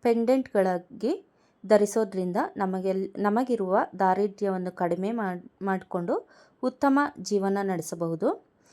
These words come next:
ಕಷ್ಟಗಳಿಂದ ದೂರವಾಗಬಹುದು. ಹಾಗಿದ್ರೆ ಬನ್ನಿ,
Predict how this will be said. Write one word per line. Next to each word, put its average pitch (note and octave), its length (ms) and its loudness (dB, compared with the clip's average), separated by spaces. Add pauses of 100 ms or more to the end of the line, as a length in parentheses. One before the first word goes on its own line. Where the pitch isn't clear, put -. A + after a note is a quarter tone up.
(360)
ಕಷ್ಟಗಳಿಂದ B3+ 800 4 (340)
ದೂರವಾಗಬಹುದು. F3+ 800 2
ಹಾಗಿದ್ರೆ A#3 560 -2
ಬನ್ನಿ, B3 340 -2